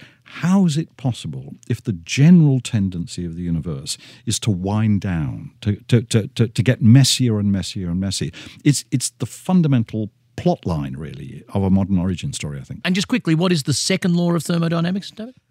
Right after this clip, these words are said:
Speaker 1: So the second law of thermodynamics says that, that energy exists, but over time it's gonna take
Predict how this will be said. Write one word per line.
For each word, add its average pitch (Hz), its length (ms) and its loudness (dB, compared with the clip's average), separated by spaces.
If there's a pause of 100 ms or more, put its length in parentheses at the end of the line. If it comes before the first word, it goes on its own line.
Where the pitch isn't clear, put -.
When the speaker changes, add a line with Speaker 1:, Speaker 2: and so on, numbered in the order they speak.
Speaker 1:
So - 160 2
the 254 120 0
second 233 300 2
law 127 140 2
of 98 80 -2
thermodynamics 104 800 2
says 123 380 0
that, 123 200 -4 (160)
that - 220 -6 (520)
energy 156 360 6
exists, - 760 -2 (280)
but - 140 -6 (100)
over 190 320 2
time 156 440 2
it's 85 160 -4
gonna 110 200 -2
take 113 300 -2